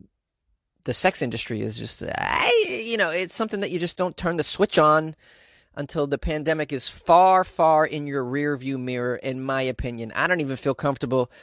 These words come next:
you know, promoting a Tinder date at this point. Y-, you know what I'm saying? I mean,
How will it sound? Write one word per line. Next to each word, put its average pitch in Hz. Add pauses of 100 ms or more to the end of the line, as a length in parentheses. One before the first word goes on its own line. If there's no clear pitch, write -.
(320)
you 127
know, 113
promoting 131
a 120
Tinder 131
date 113
at -
this 123
point. 110
Y-, 131
you 147
know 156
what 156
I'm 156
saying? 160
I -
mean, 120